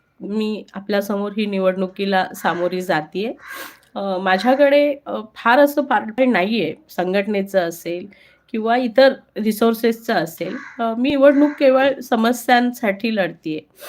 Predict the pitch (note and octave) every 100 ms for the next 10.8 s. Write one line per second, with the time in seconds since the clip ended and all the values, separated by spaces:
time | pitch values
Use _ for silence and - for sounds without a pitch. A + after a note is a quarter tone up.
0 | - _ _ G#3+ G#3+ A#3 A3 F#3+ F3+ F#3
1 | A#3 A3+ C#4 C#4 A3+ A#3 A#3+ C4 G#3+ F#3
2 | G#3+ A3 G3 G3 G#3 G3 E3 E3 D#3+ D#3+
3 | F3 F3 - - - - - G#3 F#3+ F3
4 | - A3 G3+ D#4 D#4 D4+ D4+ C4+ A3 G#3+
5 | G#3+ F#3 F3 G#3+ G3 G#3 G#3 A#3+ A3+ -
6 | - - A#3+ A#3+ G#3+ A3 G#3+ G#3+ A3 A3
7 | A3 G#3 G3+ G#3+ - G#3+ G#3 G#3 G#3+ G#3+
8 | G3 A3 A3 G3 F#3+ F#3+ G3 G3 G3 F#3
9 | A#3+ B3 G3+ F#3+ E3 - - - B3 -
10 | - - _ F#3+ F#3+ G3+ G3+ F#3+